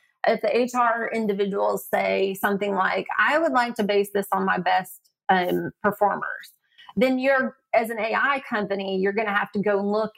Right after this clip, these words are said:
at the diversity of the performers and just see if they have a systemic problem to begin with, because you're only going to amplify that, um, if you are an A I, um, hiring. By the way, we've talked about that. We, we just had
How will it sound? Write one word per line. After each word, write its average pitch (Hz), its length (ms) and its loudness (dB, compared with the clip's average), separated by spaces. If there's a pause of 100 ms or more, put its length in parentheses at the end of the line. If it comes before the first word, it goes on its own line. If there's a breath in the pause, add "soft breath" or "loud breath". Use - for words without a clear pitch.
at 202 220 4
the 196 160 2
diversity 196 640 0
of 180 220 0
the 165 80 -6
performers 196 760 0
and 202 160 2
just 196 300 -4 (260)
see 269 300 4
if 214 160 -2
they 220 100 2
have 202 160 4
a 202 60 -6
systemic 202 600 -4
problem 180 420 0
to 185 100 -4
begin 202 400 0
with, 175 200 -2
because 190 360 0
you're 233 260 2
only 247 320 4
going 220 300 0
to 202 60 4 (140)
amplify 190 520 0 (140)
that, - 1080 -4
um, 190 220 2
if 196 260 0
you 202 160 4
are 185 420 2
an 190 120 0
A 185 200 0
I, 175 400 0 (220)
um, 175 320 -4 (140)
hiring. 180 420 -2
By 240 140 2
the 254 80 -2
way, 240 100 0
we've 240 240 -4
talked 226 220 2
about 202 220 0
that. 196 100 -6 (500 loud breath)
We, 233 280 0
we 233 240 0
just 269 240 -2
had 220 340 0